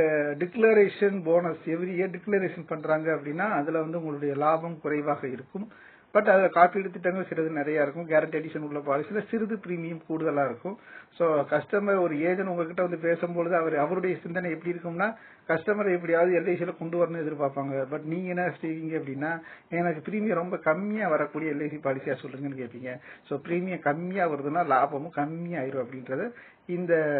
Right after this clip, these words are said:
தகவல் மூலியமா தெரியப்படுத்துகிறேன். So, பாலிசி தேர்வு செய்யும் பொழுது காப்பீடு எந்த அளவுக்கு இருக்கிறது என்பதையும், அதன் மூலம் குடும்பத்திற்கு என்ன பாதுகாப்பு கிடைக்கிறது என்பதை முதலில் கவனியுங்கள். பிறகு பிரீமியத்தை பாருங்கள்.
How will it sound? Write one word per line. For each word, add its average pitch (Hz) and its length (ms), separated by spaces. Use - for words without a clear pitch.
தகவல் 135 340
மூலியமா 131 300
தெரியப்படுத்துகிறேன். 120 580
So, 165 100
பாலிசி 180 420
தேர்வு 202 280
செய்யும் 202 280
பொழுது 190 200
காப்பீடு 175 420
எந்த 170 220
அளவுக்கு 175 260
இருக்கிறது 165 360
என்பதையும், 151 500
அதன் 180 380
மூலம் 196 320
குடும்பத்திற்கு 196 580
என்ன 170 160
பாதுகாப்பு 165 420
கிடைக்கிறது 160 400
என்பதை 143 300
முதலில் 180 480
கவனியுங்கள். 147 640
பிறகு 208 320
பிரீமியத்தை 180 540
பாருங்கள். 147 460